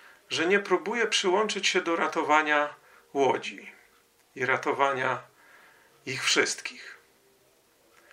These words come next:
Gdy jednak Jezus się obudził, dokonał czegoś, czego żaden z uczniów się nie spodziewał.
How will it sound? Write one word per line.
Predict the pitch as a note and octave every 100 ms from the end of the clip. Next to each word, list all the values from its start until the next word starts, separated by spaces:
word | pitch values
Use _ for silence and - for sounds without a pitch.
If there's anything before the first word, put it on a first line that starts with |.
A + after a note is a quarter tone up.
| -
Gdy | - D3+
jednak | G#3 A3+ G3 -
Jezus | G#3+ B3 G3+
się | - D#3
obudził, | C3+ B3+ D4 A#2 G#3 - - _ _ _ _ _ _ - _ -
dokonał | B2+ C#3+ F#3 E3+ D3
czegoś, | - A3 B3 D3 G#3 - -
czego | - E3+ D#3 C#3+
żaden | G3+ A3+ G3+
z | F#3
uczniów | G#3 - G3 G3 G3
się | - F#3+
nie | F3+
spodziewał. | - F3 D3+ B2 -